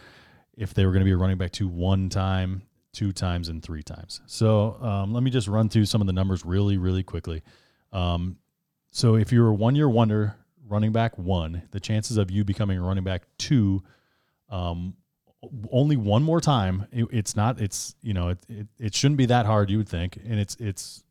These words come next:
and it, the numbers bear out. There was ten of 'em that did it. It was a thirty-three percent chance, or thirty-three point three three percent chance that you would be a running back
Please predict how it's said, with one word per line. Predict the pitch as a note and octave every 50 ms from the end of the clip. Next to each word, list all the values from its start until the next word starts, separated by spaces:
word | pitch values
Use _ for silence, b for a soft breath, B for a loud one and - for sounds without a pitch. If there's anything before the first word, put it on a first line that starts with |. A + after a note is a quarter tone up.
| _ -
and | C3+ A#2 A2
it, | A2 G2+ - _ _ _
the | A#2+
numbers | A#2 A#2+ A#2+ A#2 A2 G2+
bear | F#2+ G2+ G2+ G2+ F#2
out. | E2+ F2+ G2+ G2
There | G#2 G2+
was | G2 F#2 -
ten | - G#2+ G#2+
of | G2
'em | G2+ G#2
that | G2 G2
did | F2+ F2+ F2 F2+
it. | F#2+ F2
It | E2+ F#2+
was | F2 E2+
a | G2 F#2
thirty-three | - - G#2+ G#2+ G#2+ - - G2+ G2
percent | - - - - G2 G2+ -
chance, | - - G2 F#2 F2+ - - _ _ _ _ _ _ _ _ _ _ _ _ _ _ _ _ _ _ _ - b b b b b b
or | G#2+
thirty-three | - - B2+ A2+ A2+ G#2 - - A#2+ A#2
point | G#2+ - A2 G2+ F#2+ -
three | - - G#2+ A2+ A2+
three | G2+ - A2 A#2 A2+ G2+
percent | - - F2+ - F#2+ F2+ F#2
chance | - - - F#2 F2 F2 F2 - - b b b b b b b b
that | - G2+ G#2+
you | G#2+ G2+
would | G#2 G2+ F#2 E2+
be | G#2 G2+ G2+ G2 G#2 G2
a | G2+ F#2+
running | F2+ F2 E2+ F2+ F2+ F#2+ G2+ F#2
back | F2+ F#2 F2+ E2+ -